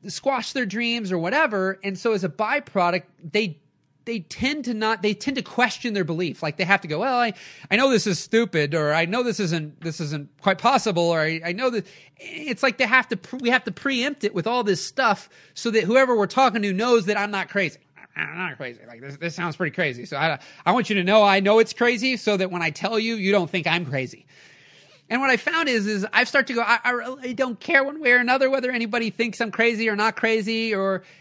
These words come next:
because the more I, uh, the, the, the more I let go of the thoughts of other people and the more I in tune with myself and my internal guidance system, the more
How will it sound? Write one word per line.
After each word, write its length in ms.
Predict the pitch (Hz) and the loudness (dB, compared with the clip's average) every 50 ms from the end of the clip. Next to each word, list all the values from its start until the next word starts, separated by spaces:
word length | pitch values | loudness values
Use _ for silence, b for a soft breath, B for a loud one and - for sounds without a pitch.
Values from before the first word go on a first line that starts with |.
| B B | B B
because 240 | 226 196 254 240 190 | -6 -4 -2 -2 -2
the 100 | 247 226 | -2 -4
more 540 | 214 226 262 285 285 285 285 269 247 - _ _ _ _ _ _ - | -4 -2 -2 0 0 2 0 0 -2 -6 _ _ _ _ _ _ -4
I, 220 | 185 202 214 220 | -2 0 0 2
uh, 220 | 214 202 190 185 185 - - - 185 | 2 0 0 -2 -4 -10 -14 -10 -6
the, 120 | 165 208 | -6 -4
the, 420 | 185 170 180 - - 165 180 202 202 | -4 -6 -10 -12 -10 -6 -4 -4 -2
the 140 | 170 185 196 | -2 -2 -2
more 300 | 190 220 269 285 285 277 | -2 0 2 4 4 4
I 140 | 240 208 | 4 2
let 300 | 220 226 226 220 180 139 | 2 4 4 2 2 2
go 580 | 131 190 220 254 285 226 170 165 165 185 196 - | 0 2 4 4 6 4 4 4 2 2 0 0
of 280 | - 175 185 185 156 151 | 0 0 0 0 0 0
the 80 | 180 180 | -4 -2
thoughts 440 | - - 196 208 226 208 208 - | 0 2 2 2 2 2 0 0
of 120 | 208 190 196 | 2 2 4
other 180 | 180 175 175 | 4 2 2
people 640 | 143 - - 233 233 233 - 170 143 139 165 185 185 b b b b b b b b | -2 -2 -2 -2 -2 0 -2 -2 -2 -2 -2 -4 -8 b b b b b b b b
and 140 | 190 190 190 | -4 -2 -2
the 60 | 190 | 0
more 280 | 185 190 220 233 233 220 | 0 0 0 2 2 2
I 120 | 214 214 | 2 2
in 200 | 208 202 190 180 | 2 2 0 0
tune 500 | 165 - - 233 262 262 254 240 226 185 | -2 -2 -2 -2 -2 0 -2 -2 0 0
with 240 | 170 190 180 190 - | 2 2 0 0 -2
myself 880 | 165 156 196 208 190 - - - - 220 214 262 233 208 208 196 - - | -4 0 0 2 0 0 -2 -4 -4 -2 0 0 2 2 0 -2 -2 -6
and 80 | 175 | -6
my 140 | 175 170 180 | -4 -4 -4
internal 420 | 175 175 165 - - 214 220 202 | -4 -4 -6 -8 -8 -6 -4 -4
guidance 440 | 165 156 165 165 202 220 226 190 156 | -2 -2 -2 -2 -2 -4 -4 -8 -10
system, 520 | - - 147 - - - 156 165 160 190 - b b b b b b b b b | -10 -10 -10 -10 -10 -10 -10 -10 -10 -10 -14 b b b b b b b b b
the 140 | 160 214 220 | 0 0 0
more 640 | 208 226 254 254 247 247 240 233 233 220 208 - | 0 0 0 0 0 0 2 0 0 -2 -4 -8